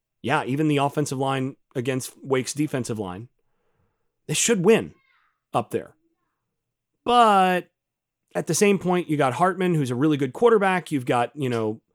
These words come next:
so much loser blood that has still not filtered out and enough quit in this team that if things don't go right early, Florida State could totally collapse and lose by twenty-one or more. So much in this,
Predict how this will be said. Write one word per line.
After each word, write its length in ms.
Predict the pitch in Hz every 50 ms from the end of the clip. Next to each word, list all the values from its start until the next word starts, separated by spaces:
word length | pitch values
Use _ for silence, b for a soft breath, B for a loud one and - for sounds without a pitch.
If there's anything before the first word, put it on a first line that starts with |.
| _ _ _ _ _ _ _ _
so 280 | - - - - 208
much 280 | 214 208 196 160 - 165
loser 340 | 165 175 196 180 147 175 156
blood 320 | 131 139 131 123 120 120
that 80 | 123 117
has 140 | 127 123 -
still 200 | - 185 185 180
not 240 | 170 160 - -
filtered 400 | - - 180 170 165 165 156 143
out 220 | 156 147 139 127 -
and 80 | 135
enough 220 | 147 160 170 - _
quit 260 | - - 214 208 -
in 80 | 170 151
this 160 | 143 - -
team 280 | - 139 123 123 123
that 100 | 131 139
if 80 | 165 -
things 260 | - 208 226 240 180
don't 180 | 214 214 202 180
go 160 | 196 190 190
right 360 | 160 139 151 160 180 170 - -
early, 480 | 147 165 220 220 160 107 - - _ _ _ _ _ _ _ _ _ _ _ _ _ _ _ _ _ _ _ _ _ _ _ _ _ _ _ _ _ _ _ _ _ _ _ _ _ _ _ _ _ _ _ _ _ _
Florida 240 | _ - 214 226 175
State 200 | - 185 180 160
could 120 | - 151 -
totally 380 | - 185 190 175 156 139 120
collapse 540 | - - 135 131 131 127 117 113 - - -
and 180 | 127 127 123 131
lose 200 | 147 147 135 117
by 240 | - 127 120 120
twenty-one 600 | 117 - - 143 131 117 127 151 135 87 69 - _ _ _ -
or 80 | 123
more. 360 | 123 147 180 160 - - _ _ _ _ _ _ _ _ _ _ _ _ _ _ _ _ _ _ _ _ _ _ _ _ _ _ _ _ _ _ _ _ _ _ _
So 340 | - - - - 185 208 226
much 220 | 214 208 208 - 190
in 100 | 180 170
this, 200 | 170 156 -